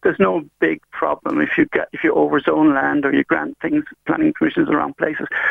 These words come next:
But we now know it does cause problems. One of the patterns I find kind of interesting is if you look at fatal and non-fatal road accidents in rural areas, um, they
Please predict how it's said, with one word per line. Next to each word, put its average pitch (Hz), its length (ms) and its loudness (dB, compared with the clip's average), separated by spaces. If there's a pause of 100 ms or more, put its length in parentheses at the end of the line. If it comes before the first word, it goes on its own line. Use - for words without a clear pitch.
(140)
But 233 60 0
we 202 180 2
now 214 220 2
know 214 220 -2
it 151 180 -2
does 190 240 0 (100)
cause - 280 -4 (100)
problems. - 400 -2 (240)
One 214 160 4
of 233 60 -4
the - 60 -14
patterns 196 320 -2
I 175 120 2
find 160 260 -2
kind 156 140 -2
of 147 60 4
interesting 156 440 0
is 139 80 0
if 151 120 -4
you - 60 2
look 190 140 0
at 165 140 0 (720)
fatal 175 320 -2
and 160 80 2
non-fatal 156 580 0
road 151 300 0
accidents 147 500 -2
in 135 140 2
rural 143 280 4
areas, - 420 -2 (560)
um, 277 280 -2 (440)
they 196 280 -2